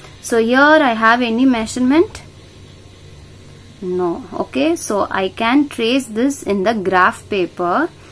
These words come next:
So I will get the measurement. Okay, so here the one line, okay, one small square representing one centimeter. Okay, so this is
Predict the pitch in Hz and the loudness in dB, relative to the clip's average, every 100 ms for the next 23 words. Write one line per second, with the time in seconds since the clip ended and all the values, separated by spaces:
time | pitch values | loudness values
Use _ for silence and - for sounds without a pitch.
0 | - - - 277 - 214 226 262 262 208 | -20 -20 -4 0 4 4 4 0 0 0
1 | 247 233 254 208 185 - 180 165 165 - | -2 -2 -2 -2 -4 -6 -4 -4 -4 -10
2 | - 180 175 285 339 - - - - 349 | -8 -8 -2 -2 -2 -8 -20 -20 -4 0
3 | 233 247 269 311 339 - - - - - | 2 4 4 4 2 -4 -20 -20 -20 -20
4 | - - - - - 208 - - 214 226 | -20 -20 -20 -18 -8 -6 -6 -4 4 6
5 | 262 294 247 208 196 196 190 180 175 - | 8 6 4 2 4 4 2 -2 -6 -6
6 | 196 262 202 185 - - - - 208 220 | -4 -2 -4 -6 -16 -20 -20 -4 2 4
7 | 302 320 - 214 208 233 269 - - 202 | 4 4 0 0 4 4 2 -4 0 2
8 | 190 202 233 277 208 190 - 214 - 226 | 2 4 4 2 -2 -4 -4 -4 -2 -4
9 | 214 233 262 381 - - - - - - | -4 -2 2 2 0 -20 -20 -20 -20 -20
10 | - - - - - - - - - - | -20 -20 -20 -20 -20 -20 -20 -20 -20 -20
11 | - - - - - - - 190 208 240 | -20 -20 -20 -20 -20 -20 -10 2 4 4
12 | 277 - 214 185 190 214 202 175 165 190 | 0 0 0 0 0 -2 2 2 2 -2
13 | 170 - 190 185 269 262 208 180 214 285 | -4 -2 -4 -2 -2 0 -2 -2 -4 0
14 | 311 330 - - | 0 0 -4 -8